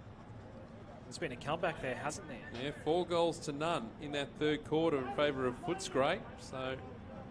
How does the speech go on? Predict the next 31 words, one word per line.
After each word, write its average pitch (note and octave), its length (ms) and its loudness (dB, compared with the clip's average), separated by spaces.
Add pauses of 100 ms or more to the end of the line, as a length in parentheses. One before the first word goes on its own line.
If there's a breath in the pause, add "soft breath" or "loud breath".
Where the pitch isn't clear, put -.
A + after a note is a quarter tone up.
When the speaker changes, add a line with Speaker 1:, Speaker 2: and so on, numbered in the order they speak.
(440)
Speaker 2:
barnstorming D3+ 760 8
finish D3+ 400 0 (140)
to D3 100 0
come. D#3+ 420 4 (2500)
Speaker 1:
Up - 160 -2
next E3 320 4
in E3+ 420 0 (840)
the C#3 60 -2
Smithies E3+ 400 2
V E3+ 220 6
F D#3+ 180 4
L, G3+ 280 10
the F3 60 0
final E3+ 380 6
game E3+ 400 4
of D#3+ 300 6
round E3 340 4
seventeen. F3 680 2
You F3+ 80 0
can D#3+ 160 0
watch F3+ 240 4
it D#3+ 80 6
on D#3 120 6
A D#3+ 100 8
F D#3 140 2
L D#3+ 120 6
dot D#3 240 4
com D#3+ 280 4
dot D#3+ 140 4
A D3+ 80 6
U D3+ 340 2